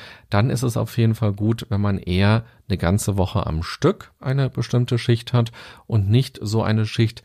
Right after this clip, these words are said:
die sich von Tag zu Tag ein ganz kleines bisschen verändert. Falls jetzt Führungskräfte zuhören, das wäre also auch eine gute Gelegenheit, für gesündere Arbeitsbedingungen zu sorgen.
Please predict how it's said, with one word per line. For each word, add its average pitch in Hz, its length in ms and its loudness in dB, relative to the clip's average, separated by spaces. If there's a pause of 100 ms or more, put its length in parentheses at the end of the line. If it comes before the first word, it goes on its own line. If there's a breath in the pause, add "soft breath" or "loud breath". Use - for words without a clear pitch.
(240 soft breath)
die 117 60 0
sich 107 180 -2
von 110 280 -2
Tag 123 380 -2
zu - 140 -4
Tag 117 520 0
ein 110 140 2
ganz 107 300 2
kleines 107 380 0
bisschen - 360 -4
verändert. - 680 -6 (840 loud breath)
Falls 120 300 2
jetzt 117 180 2
Führungskräfte 165 720 4
zuhören, 131 840 6
das 110 260 -2
wäre 117 200 4
also 107 220 4
auch 98 160 4
eine 110 100 4
gute 117 280 0
Gelegenheit, 107 760 4 (360 loud breath)
für 107 440 4
gesündere 107 760 4
Arbeitsbedingungen 139 920 2
zu - 140 -4
sorgen. 120 500 4